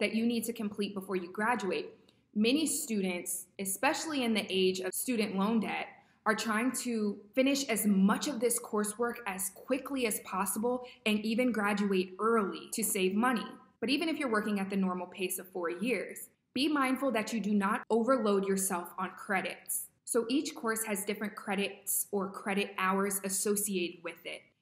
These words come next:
And this is often a way that you can tell how much will be required of you. More credits or credit hours often equal more work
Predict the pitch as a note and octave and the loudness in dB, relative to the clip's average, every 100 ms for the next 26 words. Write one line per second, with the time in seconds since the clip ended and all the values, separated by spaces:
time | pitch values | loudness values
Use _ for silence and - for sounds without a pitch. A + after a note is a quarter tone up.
0 | _ A3 A3 B3+ E4+ C#4 G#3 G#3 G3+ A3 | _ 0 4 4 2 0 2 2 0 0
1 | G#3+ G#3 - G#3 F#3 F#3 G3+ G3+ G3 F#3+ | 2 0 2 2 2 2 2 0 -2 -4
2 | F#3+ F#3+ - G3 F3+ F3+ F#3+ F3+ F#3 G3 | -6 -6 -4 -2 -4 -2 -4 -4 -4 -6
3 | F#3 F3 E3+ - E3+ E3+ G3+ A3 A3 B3 | -4 -4 -6 -6 -4 -2 0 -2 -2 -2
4 | C4 B3+ - G#3+ G#3 - F#3+ G#3 A3+ - | -4 -4 0 0 0 0 2 2 2 -2
5 | G#3 F#3+ - F#3 G3+ G3 G3 G#3 A3 - | -2 -4 -4 -4 -2 0 2 2 0 -2
6 | F3+ F3+ - G3 F#3+ F#3 F#3 G3 F3+ F3+ | -2 -2 -2 -2 -2 -4 -8 -2 -2 -2
7 | - F#3+ F3 F3 F3 G#3 - | 0 0 2 0 -2 -2 -6